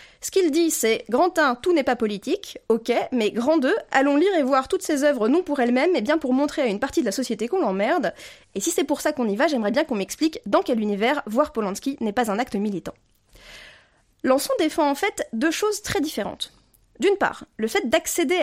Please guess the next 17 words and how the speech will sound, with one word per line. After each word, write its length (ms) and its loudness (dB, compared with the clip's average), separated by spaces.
à 100 2
l'œuvre 320 0
d'un 120 -4
comte 220 -4
Olaf 200 -2
quelconque 480 0
sans 240 0
que 100 -4
sa 140 -2
tête 180 -4
à 60 0
lui 160 0
finisse 340 0
au 60 0
bout 100 -4
d'une 160 -6
pique, 380 -8